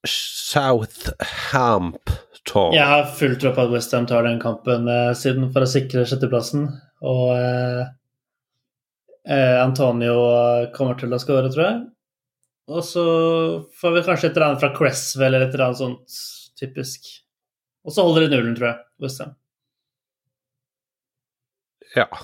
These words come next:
Speaker 1: Det virker litt ut som de har mistet det også. Eller de har mistet den her, eh, tingen de hadde en liten stund der.
Speaker 2: Ja, de er ikke det samme som de var, men, eh,
Speaker 1: Men
Speaker 2: de vant.
Speaker 1: Southampton er jo
Speaker 2: De vant, og Southampton, eh,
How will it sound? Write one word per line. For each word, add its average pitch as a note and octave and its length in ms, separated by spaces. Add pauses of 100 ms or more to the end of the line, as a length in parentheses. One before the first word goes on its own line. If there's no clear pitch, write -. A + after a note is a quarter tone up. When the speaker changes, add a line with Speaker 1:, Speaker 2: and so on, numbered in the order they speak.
(360)
Speaker 1:
Det - 100
virker A3+ 260
litt C4+ 200
ut F#3 120
som D3+ 120
de D#3 100
har C#3+ 140
mistet - 420
det A#2+ 80
også. A2+ 400
Eller B2+ 220
de C3 80
har B2+ 80
mistet C#3 280
den A#2+ 200
her, A2+ 180
eh, G#2 300 (320)
tingen G#2+ 320
de F2 100
hadde F#2+ 340
en E2+ 60
liten E2 340
stund E2 300
der. D2+ 140
Speaker 2:
Ja, F#3+ 160 (340)
de D#3 160
er C3+ 160
ikke G#3 220
det - 40
samme C3+ 240
som C3+ 160
de C3 120
var, B2+ 300
men, C#3 220
eh, C3+ 600 (380)
Speaker 1:
Men - 0
Speaker 2:
de G#2+ 40
vant. G#2 80
Speaker 1:
Southampton G2+ 580
er D#2+ 600
jo G1+ 280 (380)
Speaker 2:
De G3 100
vant, G3 280
og F3+ 60
Southampton, E3+ 600
eh, D#3+ 460